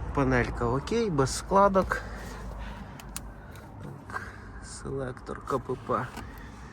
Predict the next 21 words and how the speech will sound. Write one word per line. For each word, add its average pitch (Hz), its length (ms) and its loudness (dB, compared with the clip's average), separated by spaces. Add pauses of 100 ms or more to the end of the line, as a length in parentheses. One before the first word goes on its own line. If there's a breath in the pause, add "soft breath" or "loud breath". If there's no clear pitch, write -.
(300 loud breath)
В - 60 -12
принципі, 131 360 -6 (100)
глибокої 127 480 0
протертості 117 800 -4
я 127 220 -2
не 120 160 -4
бачу. 135 560 -4 (960 loud breath)
По 151 100 0
цьому 135 420 2 (140)
а-ля 143 320 4
хромчику 127 720 0
також 113 440 -6
сколів 123 440 -4
не 139 120 2
видно. 185 420 2 (2000 loud breath)
Крутілки, 127 580 -2
кнопки - 400 0
всі - 220 -6
в 120 40 -4
гарному 185 480 6
стані. 147 480 0